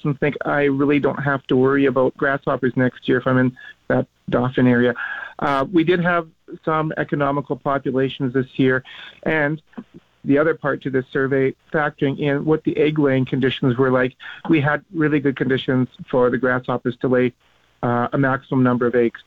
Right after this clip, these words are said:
So, uh, in spite of there being a lot of green on the map in the Dauphin area, I wouldn't be complacent going into next year.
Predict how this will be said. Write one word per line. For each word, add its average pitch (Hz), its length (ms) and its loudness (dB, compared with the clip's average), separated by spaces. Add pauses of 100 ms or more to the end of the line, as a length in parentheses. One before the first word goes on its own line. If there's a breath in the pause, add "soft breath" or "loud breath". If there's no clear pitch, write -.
(500 loud breath)
So, 123 640 2
uh, 127 380 0 (500 loud breath)
in 190 300 2
spite 180 300 2
of 175 120 0 (180)
there 185 260 0
being 160 240 2
a 151 40 4
lot 156 160 2
of 160 80 0
green 139 300 0
on 160 160 0
the 165 100 -2
map 151 300 -2
in 151 60 -2
the 143 60 -2
Dauphin 139 460 0
area, 135 380 2 (380 loud breath)
I 147 160 0
wouldn't 165 260 0
be 170 140 4
complacent 147 720 -2
going 123 260 2
into 123 180 0
next 120 360 0
year. 101 300 -2